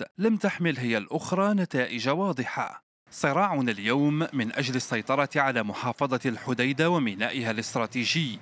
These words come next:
فيما تعيش البلاد واحدة من أسوأ الأزمات الإنسانية في العالم بحسب الأمم المتحدة.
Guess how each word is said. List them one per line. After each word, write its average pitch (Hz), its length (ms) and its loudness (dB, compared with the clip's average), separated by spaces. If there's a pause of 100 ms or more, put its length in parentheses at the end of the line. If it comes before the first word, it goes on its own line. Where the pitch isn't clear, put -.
(140)
فيما 120 340 4
تعيش 107 420 -2
البلاد 117 420 0
واحدة 143 580 2
من 139 260 2
أسوأ 185 260 -2
الأزمات 123 640 0
الإنسانية 123 640 0
في 131 260 -4
العالم 147 500 2
بحسب 131 460 -2
الأمم 127 420 2
المتحدة. 110 720 -2